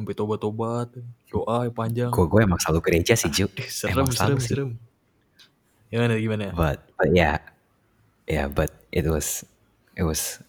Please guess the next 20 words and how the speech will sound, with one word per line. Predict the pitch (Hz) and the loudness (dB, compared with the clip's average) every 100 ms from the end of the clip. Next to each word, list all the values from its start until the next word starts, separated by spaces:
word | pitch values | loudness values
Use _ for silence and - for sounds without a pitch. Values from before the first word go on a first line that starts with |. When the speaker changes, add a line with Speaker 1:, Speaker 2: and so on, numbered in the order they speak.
| - | -10
Speaker 2:
uh, | 78 76 73 - - _ _ - - - - _ _ _ _ _ - | -8 -8 -10 -14 -20 _ _ -20 -20 -20 -20 _ _ _ _ _ -2
lumayan | 104 123 127 | 0 2 0
anxious, | 123 107 - 76 - | 0 0 -4 -6 -4
kayak | 87 80 82 | 0 0 2
berhari-hari | 90 85 85 82 82 82 87 101 104 _ _ _ _ | 2 2 2 0 0 0 0 0 -4 _ _ _ _
nunggu | 90 82 87 85 | -4 -2 -2 0
tanpa | 85 80 87 | -2 -4 -6
kabar. | - 82 - 78 80 - - _ _ _ _ _ _ | -4 -4 -4 -6 -6 -8 -16 _ _ _ _ _ _
Uh, | 80 73 73 73 76 - _ _ _ _ _ _ _ _ _ - - _ _ _ _ _ _ _ _ | -8 -6 -4 -4 -6 -10 _ _ _ _ _ _ _ _ _ -18 -18 _ _ _ _ _ _ _ _
gimana | - 90 131 | -8 -6 -4
ya, | 92 | -2
kayak | 82 - - _ _ _ _ _ 98 | -4 -6 -10 _ _ _ _ _ -2
lumayan | 98 92 95 95 | 0 2 0 -2
bikin | 98 101 | -4 -4
lo | 90 92 | -2 -4
anxious, | 92 90 - 107 123 - | -4 -6 -4 -4 -2 -2
lumayan | 92 90 92 90 | 0 0 0 -4
bikin | 95 92 | -4 -4
pikiran | - 92 90 87 92 | -6 -2 2 2 2
gue | 92 95 107 | 4 4 2